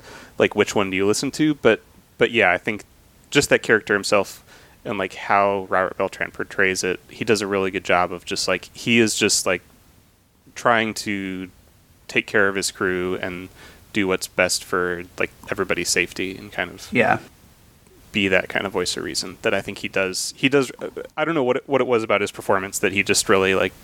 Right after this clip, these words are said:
Speaker 2: Yeah, he's
Speaker 1: w-, did it very believably to me.
Speaker 2: He's definitely, like, watching the show through in order, like, he's definitely, like, I think the biggest character find for me in terms of, like, someone who I was kind of,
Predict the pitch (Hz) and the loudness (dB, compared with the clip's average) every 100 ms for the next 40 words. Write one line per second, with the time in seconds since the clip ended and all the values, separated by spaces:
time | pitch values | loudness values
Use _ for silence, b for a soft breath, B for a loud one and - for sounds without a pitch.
0 | B B B B B B B B B B | B B B B B B B B B B
1 | B - 156 156 180 277 262 127 135 135 | B 0 2 4 4 4 2 0 0 2
2 | 113 107 107 101 95 92 95 98 90 95 | 2 2 2 2 0 -6 -6 -6 -6 -6
3 | 98 - 214 247 254 247 247 202 170 151 | -4 2 4 6 4 4 4 6 4 4
4 | - - - 135 165 185 214 175 151 147 | 0 -10 -10 0 2 4 4 4 6 4
5 | 147 - 131 127 123 123 117 123 131 120 | 4 2 2 4 4 4 4 6 6 4
6 | - 170 147 156 143 139 127 123 135 135 | 0 -2 2 2 2 0 2 4 2 2
7 | 127 127 113 127 117 - - 123 123 - | -2 -2 0 2 2 -2 2 4 4 0
8 | 135 147 131 135 131 127 - 147 139 143 | 0 4 4 4 0 -2 -2 0 0 0
9 | 131 123 123 110 120 - 127 120 123 113 | -2 -2 -2 0 0 4 4 4 4 4
10 | 110 120 - 120 117 113 | 4 2 2 4 4 0